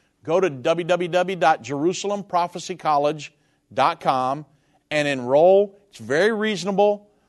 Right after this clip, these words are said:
and we wanted everybody to really to have access to it. And so it's a great way to get you up to speed very quickly, not only on Bible prophecy,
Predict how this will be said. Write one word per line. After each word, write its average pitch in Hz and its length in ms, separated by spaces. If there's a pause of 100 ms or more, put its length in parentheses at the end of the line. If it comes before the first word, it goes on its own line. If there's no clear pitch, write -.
(300)
and 135 160
we 147 120
wanted 160 260
everybody 170 460
to 156 80
really 170 240
to 143 80
have 135 200
access 165 460
to 180 200
it. 175 100
And 131 80
so 139 420 (1160)
it's 170 160
a 175 60
great 190 280
way 180 160
to 170 80
get 180 240
you 190 60
up 170 160
to 165 80
speed 160 340
very 190 220
quickly, 175 500 (260)
not 180 360
only 247 260
on 185 180
Bible 165 280
prophecy, 156 720